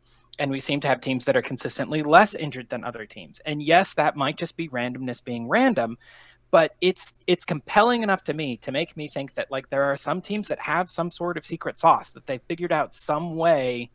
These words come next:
And I don't, I don't know whether it's their strength and conditioning program. I don't know if they're secretly using player tracking data or something, but I, I think that some teams have figured out better than others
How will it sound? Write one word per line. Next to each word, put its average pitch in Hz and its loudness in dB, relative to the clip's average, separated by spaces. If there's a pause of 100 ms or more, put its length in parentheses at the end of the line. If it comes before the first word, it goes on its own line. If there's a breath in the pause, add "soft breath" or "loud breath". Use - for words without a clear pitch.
(400 soft breath)
And 160 0
I 165 0
don't, 156 -8 (280)
I 147 -4
don't 131 -6
know 127 -6
whether 120 -6
it's - -14
their 113 -14
strength 107 -16
and 101 -20
conditioning 202 2
program. 175 2
I 131 -4
don't 110 -6
know 113 -8
if 110 -14
they're 113 -10
secretly 151 -4
using 135 -8
player 117 -4
tracking 131 0
data 123 2
or 120 -6
something, 165 0
but 135 -6
I, 147 0
I 151 2
think 233 -4
that - -4
some 175 2
teams 175 -2
have 143 -2
figured 143 -2
out 127 4
better 127 -2
than 117 -6
others 117 -6